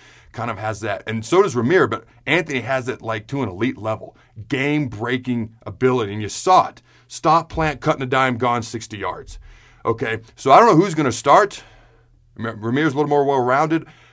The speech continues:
but that, that game-breaking ability is rare and elite and hard to find, so I might give the edge to Anthony come the first game of the season, but we'll see.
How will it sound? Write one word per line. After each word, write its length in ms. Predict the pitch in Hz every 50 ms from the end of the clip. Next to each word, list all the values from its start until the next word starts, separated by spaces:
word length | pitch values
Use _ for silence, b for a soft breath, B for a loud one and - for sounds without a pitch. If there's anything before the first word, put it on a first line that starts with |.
| B B
but 160 | - 120 110
that, 300 | 120 117 113 - - -
that 220 | 123 147 160 127 107
game-breaking 600 | 135 131 147 156 143 131 135 131 127 123 117 107
ability 420 | 98 92 113 117 120 117 107 101
is 120 | 95 90
rare 380 | 98 92 101 110 120 131 139 139
and 180 | - 113 98 95
elite 300 | 95 98 113 127 - -
and 100 | 98 90
hard 220 | 104 117 113 101
to 40 | 92
find, 400 | - - 110 107 107 95 92 -
so 80 | -
I 40 | 98
might 260 | 98 107 131 170 165
give 140 | 123 117 104
the 160 | 107 110 107
edge 120 | 104 101 -
to 100 | - -
Anthony 360 | 101 107 110 107 - 92 90
come 220 | 85 - - 104 104
the 80 | 98
first 260 | 90 - 104 101 - -
game 220 | 101 95 95 95
of 60 | 92
the 60 | 87
season, 360 | 82 - 120 117 110 101 95 87
but 160 | 107 95 -
we'll 140 | 104 98 92
see. 300 | - - 151 151 135